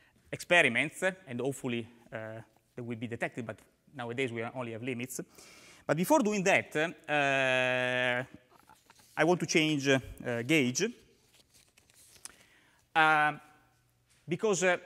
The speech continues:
uh, I mean, of course, uh, one can do the calculation in, uh, any gauge, and, uh, you can take this action,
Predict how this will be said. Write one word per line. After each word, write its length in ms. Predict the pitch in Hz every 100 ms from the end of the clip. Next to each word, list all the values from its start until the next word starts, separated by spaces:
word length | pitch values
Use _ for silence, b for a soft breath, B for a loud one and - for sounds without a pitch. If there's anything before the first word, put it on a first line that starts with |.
| - _ _ _ _ _ - - -
uh, 20 |
I 480 | 143 135 131 127 127 -
mean, 160 | 160 151
of 100 | 165
course, 220 | 233 233
uh, 80 | 185
one 120 | 165
can 120 | 170 151
do 80 |
the 80 | 151
calculation 420 | 147 131 143 -
in, 140 | 127 120
uh, 80 | 117 - -
any 200 | 131 120
gauge, 360 | 165 135 117
and, 220 | 123 117 113
uh, 40 |
you 140 | 127
can 120 | 131 139
take 180 | 170
this 160 | 156 156
action, 460 | 156 180 - 160